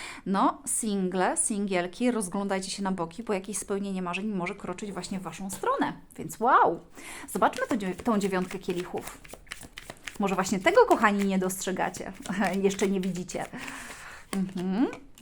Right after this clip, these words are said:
U, szóstka kielichów, okej. <laughs> Diabeł. U, auć. Piątka kielichów. Cóż tu się... a.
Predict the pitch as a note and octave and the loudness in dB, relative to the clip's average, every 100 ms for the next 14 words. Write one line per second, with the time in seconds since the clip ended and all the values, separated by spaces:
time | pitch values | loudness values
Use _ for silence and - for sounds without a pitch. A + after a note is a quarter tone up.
0 | A3 - - C#4 A3+ - - - D#3+ G#3 | -18 -8 2 4 4 0 -16 -12 -8 -4
1 | G#3+ - - - - D3+ B3 - G#3 C4 | -4 -6 -14 -14 -12 -10 -10 -6 -2 -2
2 | - - - - - - D#4+ - - - | -2 -6 -16 -18 -8 -2 -2 -2 -10 -16
3 | - - - F4+ F4 E4 D4+ C#4+ - - | -16 -16 -6 -4 -4 -6 -8 -10 -12 -16
4 | - - - - - - - - - - | -18 -16 -18 -20 -20 -20 -20 -20 -20 -20
5 | - - - - - - - - - E3+ | -20 -20 -20 -20 -20 -20 -18 -14 -8 -6
6 | E3+ F#3+ A3+ G#3 D3 C3+ - - - D#5+ | 0 6 6 8 4 2 -6 -4 2 4
7 | B3 D#3+ F3+ - - - - - - - | 4 4 -4 -8 -12 -14 -14 -20 -16 -10
8 | - D#4 G3 D3 - - - - - - | 4 4 4 -2 -4 -4 -6 -14 -16 -18
9 | - - - - - - - - - - | -18 -18 -20 -20 -20 -20 -20 -20 -20 -20
10 | - - - - - - - - - - | -20 -20 -20 -20 -20 -20 -20 -20 -20 -20
11 | - - - A#3+ C4 C4+ - F3+ - F#3 | -20 -20 -12 -6 -2 -2 -4 -10 -8 -6
12 | G#3+ A#3 - - - D#4 - B3 - - | -6 -6 -8 -10 -12 -12 -12 -14 -16 -16